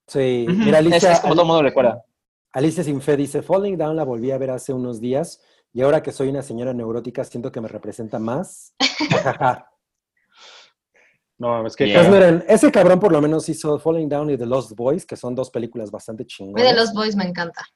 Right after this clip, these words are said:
Speaker 1: The Lost Boys es increíble. Y, y también hizo esta Phone Booth,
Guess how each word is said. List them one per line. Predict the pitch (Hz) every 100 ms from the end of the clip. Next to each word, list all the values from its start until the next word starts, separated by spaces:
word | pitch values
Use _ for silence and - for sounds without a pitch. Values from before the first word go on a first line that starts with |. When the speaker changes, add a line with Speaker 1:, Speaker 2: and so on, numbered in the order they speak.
| _
Speaker 1:
The | 139
Lost | 165
Boys | 175 196
es | 170
increíble. | 165 160 113 110 107 107
Y, | - 127 135 135 131 131 131 131 127 127 131 147
y | -
también | 147 160 214
hizo | 220
esta | 202 214 -
Phone | - 180 185
Booth, | 147 117 104